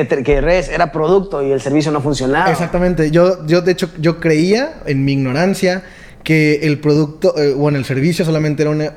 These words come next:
Speaker 2: era una excusa para poder hacer una pirámide.
Speaker 1: Exacto, ajá, exacto, ajá.
Speaker 2: Mucha gente ignorante sigue pensando eso.
Speaker 1: Sigue pensando eso.
Speaker 2: Yo me acerqué a informarme para no ser ignorante.
Speaker 1: Ajá, y lo mismo en eso, Jorge, tuvo que haber una empresa que la destruya en servicios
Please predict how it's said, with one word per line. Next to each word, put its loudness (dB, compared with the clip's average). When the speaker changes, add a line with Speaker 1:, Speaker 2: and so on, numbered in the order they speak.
Speaker 2:
era -2
una 0
excusa 0
para -4
poder -4
hacer -4
una -4
pirámide. 2
Speaker 1:
Exacto, 0
ajá, 0
exacto, -2
ajá. -2
Speaker 2:
Mucha 2
gente -2
ignorante -2
sigue 2
pensando 0
eso. 0
Speaker 1:
Sigue 2
pensando 0
eso. -4
Speaker 2:
Yo 2
me 2
acerqué -4
a 0
informarme 0
para -2
no -4
ser -4
ignorante. -2
Speaker 1:
Ajá, -2
y 4
lo 4
mismo 2
en 2
eso, 0
Jorge, -2
tuvo 4
que -4
haber 2
una 2
empresa -2
que -6
la 0
destruya 0
en -2
servicios 0